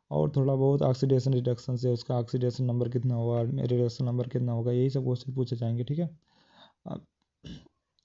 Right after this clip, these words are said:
जनरल साइंस में क्या हो जाएगा, difference between the living and non-living, मतलब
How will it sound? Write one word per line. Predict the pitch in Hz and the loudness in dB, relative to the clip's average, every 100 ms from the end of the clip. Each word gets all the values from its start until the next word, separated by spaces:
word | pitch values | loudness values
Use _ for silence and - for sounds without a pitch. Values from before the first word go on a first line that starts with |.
| _ _ _ - | _ _ _ -2
जनरल | 139 139 143 151 | 2 4 4 4
साइंस | 165 160 156 | 2 2 2
में | 156 | 0
क्या | 156 | 0
हो | 143 | 2
जाएगा, | 147 139 | 2 2
difference | 127 147 151 151 | 2 2 0 -2
between | 139 139 139 | -2 0 2
the | 139 | 2
living | 131 131 139 | 2 2 2
and | 135 131 | 0 0
non-living, | 127 131 131 131 131 - _ _ _ 139 | 0 0 0 -2 -6 -20 _ _ _ -4
मतलब | 135 147 139 - | 0 0 -2 -8